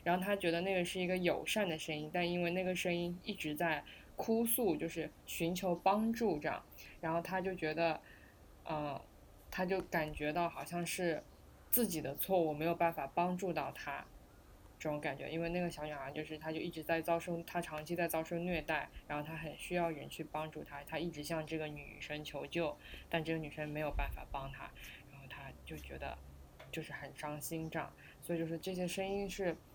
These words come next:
对她有这样子的一个影响的。嗯，然后呢，当中就是也有说到她的一个治疗方式啊，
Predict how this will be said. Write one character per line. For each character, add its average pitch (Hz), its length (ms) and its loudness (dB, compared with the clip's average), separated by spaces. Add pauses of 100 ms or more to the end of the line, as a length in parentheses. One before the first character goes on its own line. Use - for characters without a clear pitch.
(220)
对 185 140 4
她 170 220 2
有 156 340 0
这 214 100 4
样 170 240 6
子 135 140 -8
的 110 140 -6
一 - 140 -10
个 - 360 -4 (240)
影 156 320 -2
响 226 300 2
的。 - 120 -12 (680)
嗯， 160 440 -2 (260)
然 165 180 -4
后 185 120 -2
呢， 180 220 0
当 220 360 4
中 220 380 2
就 214 160 2
是 175 320 0
也 160 140 2
有 165 240 4
说 170 280 0
到 165 600 2
她 196 200 2
的 202 140 4
一 170 100 6
个 170 160 4
治 175 200 0
疗 151 180 4
方 185 280 0
式 196 240 -4
啊， 147 260 4